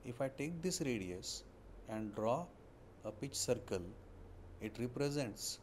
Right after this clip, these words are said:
the radius R B representing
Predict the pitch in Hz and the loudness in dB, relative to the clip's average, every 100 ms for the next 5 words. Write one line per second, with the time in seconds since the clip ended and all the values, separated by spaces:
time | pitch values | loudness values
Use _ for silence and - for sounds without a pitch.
0 | - - - - - - - - - - | -10 -16 -18 -18 -16 -16 -16 -16 -16 -16
1 | - - - - 104 104 110 127 135 - | -16 -16 -14 -8 -4 0 2 2 0 0
2 | - 110 120 131 120 98 123 - - - | 2 4 4 4 4 2 -4 -12 -16 -16
3 | - - - - - - - - - - | -18 -18 -18 -18 -18 -16 -16 -16 -16 -16
4 | - 107 107 113 113 127 139 131 101 | -6 -2 0 0 2 2 2 2 0